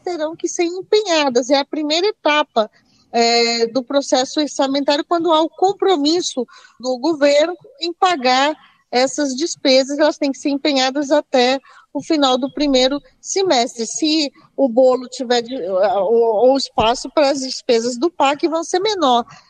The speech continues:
Mas, é claro, tem um outro ponto, é que essas emendas são em volume cada vez maiores. E,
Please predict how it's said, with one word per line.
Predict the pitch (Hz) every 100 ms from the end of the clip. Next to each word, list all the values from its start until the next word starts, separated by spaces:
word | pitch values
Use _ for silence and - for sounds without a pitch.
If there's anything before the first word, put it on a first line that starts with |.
| _ 294
Mas, | 339 359
é | 403
claro, | - 339 311 311
tem | 370 381
um | 381
outro | 330 370 440 427 415 403 -
ponto, | 294 311 311 285 240 208 _ _ _
é | 277 302
que | - 370 370 -
essas | 320 440 - 359 277
emendas | 254 277 330 311 -
são | 330
em | 349 311
volume | 302 285 339 339 _
cada | 339 359 339 370
vez | 262 302 320
maiores. | 349 370 330 277 294 285 208 185 - _ _ -
E, | 339 415